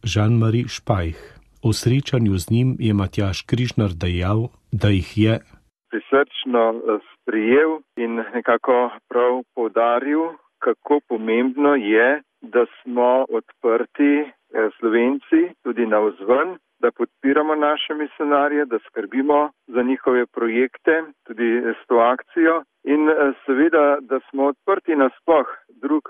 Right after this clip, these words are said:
Speaker 2: do drugega in iščemo tista pota, ki nas združujejo, povezujejo.
Speaker 1: Kot predstavnik Svetega sedeža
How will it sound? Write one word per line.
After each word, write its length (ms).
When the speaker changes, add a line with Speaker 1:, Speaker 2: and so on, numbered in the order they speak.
Speaker 2:
do 180
drugega 600
in 220
iščemo 360
tista 460
pota, 380
ki 160
nas 220
združujejo, 800
povezujejo. 800
Speaker 1:
Kot 240
predstavnik 640
Svetega 540
sedeža 680